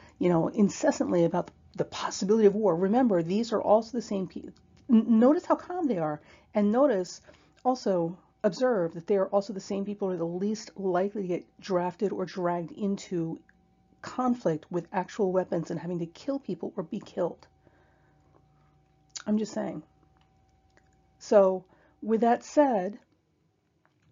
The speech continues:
um, I'm not saying to ignore it and not give it value and attention, but what I am saying is to recognize that we have a lot more power in this situation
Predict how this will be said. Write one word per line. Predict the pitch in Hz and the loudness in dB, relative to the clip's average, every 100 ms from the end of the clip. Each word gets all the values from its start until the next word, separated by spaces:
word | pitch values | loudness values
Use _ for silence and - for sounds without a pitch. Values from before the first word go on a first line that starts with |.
| _ - - | _ -14 -4
um, | 226 202 208 | -2 -2 0
I'm | 214 220 | 0 2
not | 226 214 | 0 -2
saying | 233 208 | -2 -2
to | - 226 | -2 -2
ignore | 190 196 208 | 0 0 0
it | 247 285 _ _ | 0 -2 _ _
and | 185 180 | -4 -2
not | 190 196 | -2 -4
give | 196 | -6
it | 202 175 | -6 -2
value | 175 190 190 | 0 0 -4
and | 185 | -6
attention, | 185 214 196 170 | -6 -6 -4 -2
but | 170 | -2
what | 175 | -2
I | 180 | -2
am | 185 202 | -2 -2
saying | 202 185 | -2 -4
is | 170 | -4
to | 180 | -6
recognize | 175 185 - 185 170 165 | -4 -6 -4 -4 -2 -4
that | - - | -8 -10
we | 175 175 196 196 190 - - - | -6 -4 -2 -2 -4 -10 -20 -20
have | - 202 185 175 - | -6 -2 -2 -4 -4
a | 160 | -4
lot | 165 165 196 254 | -2 -4 -4 -2
more | 233 214 | -2 -2
power | 208 - 220 220 214 | -4 -14 -6 -4 -4
in | 196 | -4
this | 175 | -6
situation | 190 - 180 202 - 156 | -10 -6 -4 -2 -4 -6